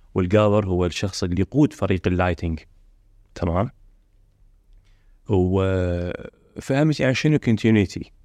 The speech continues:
اللي احنا نسميه راكور، وفتهمت شنو، شنو سيستم لل-،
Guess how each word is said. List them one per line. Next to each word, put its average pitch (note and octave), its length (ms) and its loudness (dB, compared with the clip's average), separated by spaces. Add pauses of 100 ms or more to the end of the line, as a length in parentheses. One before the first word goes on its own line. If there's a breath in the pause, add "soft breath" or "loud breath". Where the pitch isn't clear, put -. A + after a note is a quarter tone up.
(300)
اللي G2+ 180 2
احنا G#2 140 0
نسميه G#2 300 4
راكور، G2 500 0 (520)
وفتهمت E3+ 360 0
شنو، F3+ 180 2
شنو F#3+ 220 0
سيستم F#3 480 2
لل-، G#2 140 0